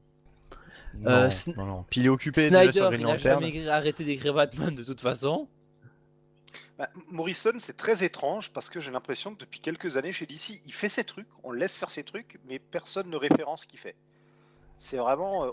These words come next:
Speaker 3: on
Speaker 1: Bah,
Speaker 3: veut te
Speaker 1: faut,
Speaker 3: garder.
Speaker 1: faut, faut dire que c'est très à part, hein. Euh, par exemple, là, ce qu'il
Speaker 3: Oui.
Speaker 1: fait sur Green Lantern, j'ai l'im-, alors j'ai, j'ai, j'ai, j'ai du retard,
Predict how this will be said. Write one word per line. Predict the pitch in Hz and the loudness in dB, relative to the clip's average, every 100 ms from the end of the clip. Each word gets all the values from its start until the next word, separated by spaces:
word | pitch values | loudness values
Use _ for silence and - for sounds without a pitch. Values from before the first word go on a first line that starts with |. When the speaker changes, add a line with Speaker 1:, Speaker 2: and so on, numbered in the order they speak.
| - | 0
Speaker 3:
on | |
Speaker 1:
Bah, | - | 0
Speaker 3:
veut | |
te | - | 2
Speaker 1:
faut, | 208 | 2
Speaker 3:
garder. | 175 151 165 | 2 2 -4
Speaker 1:
faut, | 117 | -6
faut | - 139 | 0 4
dire | 170 | 4
que | - | 2
c'est | 139 | -4
très | - 127 107 | 0 2 4
à | |
part, | - 190 123 | 4 4 2
hein. | 113 120 104 | 0 -4 -4
Euh, | 98 98 | -2 -2
par | 95 110 | 2 2
exemple, | 110 135 | 2 0
là, | 113 | -2
ce | |
qu'il | - | -2
Speaker 3:
Oui. | 110 | -2
Speaker 1:
fait | 135 | -2
sur | 120 | -2
Green | 110 104 | -4 -2
Lantern, | 110 - 165 | 0 4 4
j'ai | 139 | 4
l'im-, | 113 104 | 0 4
alors | 123 | 2
j'ai, | 113 120 | 2 -4
j'ai, | 120 117 | -4 -4
j'ai, | 113 123 | -4 -2
j'ai | 120 | 0
du | 120 | -2
retard, | 120 110 92 | 0 2 0